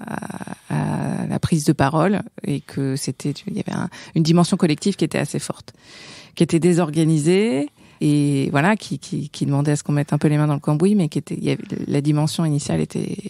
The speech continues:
était, était très bonne. Mais il y avait un côté un peu guérilla, euh, punk à chien. Euh, ils vont m'excuser si je dis ça, mais ils se reconnaîtront. Il y avait un côté un peu, un peu comme ça. Cinéma guérilla qui a permis de lancer plein de projets a-, assez fabuleux,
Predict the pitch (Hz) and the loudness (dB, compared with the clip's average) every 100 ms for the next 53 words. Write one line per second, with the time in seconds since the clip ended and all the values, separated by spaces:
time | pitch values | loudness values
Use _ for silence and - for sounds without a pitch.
0 | - 143 - 139 - - - - - 143 | -4 -4 0 -2 -2 -6 -8 -8 -4 -2
1 | - 220 170 175 185 180 190 - 185 165 | -2 2 4 4 4 4 2 2 0 2
2 | 180 165 175 180 175 175 185 180 147 151 | 0 4 2 4 4 4 4 4 2 0
3 | 165 180 175 170 - 156 226 - - - | 0 0 0 -2 0 -2 -2 -8 -20 -20
4 | - - - _ 190 147 143 143 156 147 | -20 -20 -20 _ 0 0 0 2 4 4
5 | - - 143 226 - - 151 156 - - | 0 -4 -2 -4 -6 -6 -2 -2 -2 -6
6 | _ 139 139 151 139 139 156 143 - - | _ 2 2 2 2 2 4 2 0 -6
7 | - 151 156 156 156 185 156 165 165 156 | -2 2 2 2 2 2 0 2 2 2
8 | 156 - 165 151 151 160 160 226 _ - | 0 0 0 2 0 0 0 -2 _ -20
9 | - - - - - 165 165 160 151 156 | -18 -18 -20 -10 0 4 4 4 2 2
10 | 180 160 170 160 170 160 151 151 - 151 | 2 0 2 2 2 2 2 2 -2 -2
11 | 190 190 156 - 160 160 160 135 - - | 0 2 0 0 0 2 0 -2 -2 -2
12 | - 170 165 151 147 170 | -2 -2 0 -2 0 0